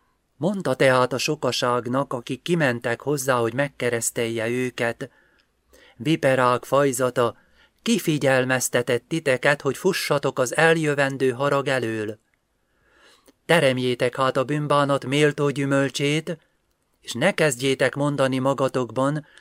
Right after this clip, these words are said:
Ábrahám a mi atyánk, mert mondom nektek, képes az Isten ezekből a kövekből itt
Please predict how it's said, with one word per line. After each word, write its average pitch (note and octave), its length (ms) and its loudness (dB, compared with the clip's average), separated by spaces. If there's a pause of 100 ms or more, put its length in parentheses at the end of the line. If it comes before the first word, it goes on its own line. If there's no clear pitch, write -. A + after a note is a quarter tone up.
(260)
Ábrahám D3 720 4
a C3 60 2
mi C#3+ 180 -2
atyánk, C3 640 0 (800)
mert B2 220 -4
mondom C3+ 460 -2
nektek, B2 580 -4 (640)
képes F3 460 2
az E3 180 0
Isten D3+ 480 -2
ezekből F3 640 2
a E3 100 4
kövekből D3 640 0
itt E3 420 -2